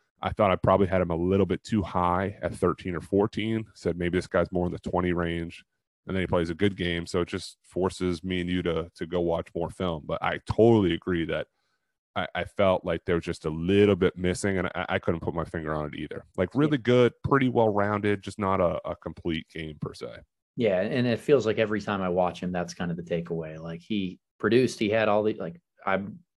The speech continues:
Speaker 2: you talked about not knowing that Jaden Hardy had twenty-nine. Like, every
Speaker 1: Yeah.
Speaker 2: time I watch Beauchamp, I'm like, "Ah, did he really have that stat line?" Like,
Speaker 1: Right,
Speaker 2: it
Speaker 1: <laughs> right.
Speaker 2: kinda snuck up on me a little bit.
Speaker 1: Yeah.
Speaker 2: Um,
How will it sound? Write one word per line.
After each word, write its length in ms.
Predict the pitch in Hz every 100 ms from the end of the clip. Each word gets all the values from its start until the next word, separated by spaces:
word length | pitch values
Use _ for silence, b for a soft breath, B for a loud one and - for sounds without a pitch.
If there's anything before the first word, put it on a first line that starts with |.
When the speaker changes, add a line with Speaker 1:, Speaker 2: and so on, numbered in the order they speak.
| -
Speaker 2:
you 260 | 123 113
talked 240 | 123 113 101
about 160 | 104
not 200 | 95 101
knowing 220 | 95 92 85
that 100 | 85
Jaden 220 | 92 85
Hardy 280 | 90 85 82
had 120 | 82
twenty-nine. 640 | 101 87 85 87 85 80
Like, 160 | 82 82
every 160 | 113 113
Speaker 1:
Yeah. 60 | 101
Speaker 2:
time 160 | 92
I 60 | 87
watch 200 | 85 85 -
Beauchamp, 420 | 117 113 87 85
I'm 140 | 80
like, 140 | 71 87
"Ah, 180 | 90 - _ _ _ _ -
did 120 | 113
he 100 | 185
really 540 | 123 123 156 294 294 _ _
have 300 | 151 170 170
that 160 | 160
stat 320 | - - 147 202
line?" 280 | 233 262 254
Like, 160 | -
Speaker 1:
Right, 140 | - -
Speaker 2:
it 200 | - -
Speaker 1:
<laughs> 40 | -
right. 160 | -
Speaker 2:
kinda 140 | - 170
snuck 320 | - 175 -
up 180 | 247 247
on 160 | 120
me 120 | 101
a 60 | 95
little 220 | 92 90
bit. 160 | 170 -
Speaker 1:
Yeah. 340 | 101 117 110
Speaker 2:
Um, 200 | 107 104